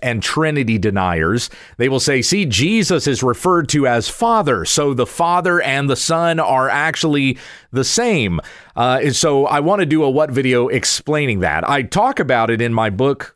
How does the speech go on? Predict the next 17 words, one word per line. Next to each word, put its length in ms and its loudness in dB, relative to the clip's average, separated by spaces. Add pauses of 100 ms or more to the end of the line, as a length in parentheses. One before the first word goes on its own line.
uh, 200 0
Twenty-five 540 -2
Christmas 500 -4
Myths 400 -2
and 120 -2
What 140 0
the 80 -4
Bible 240 0
Says. 240 -2
It's 100 -4
one 140 -2
of 60 -2
the 80 -2
myths 320 0
that 160 -2
I 160 0
address, 580 -2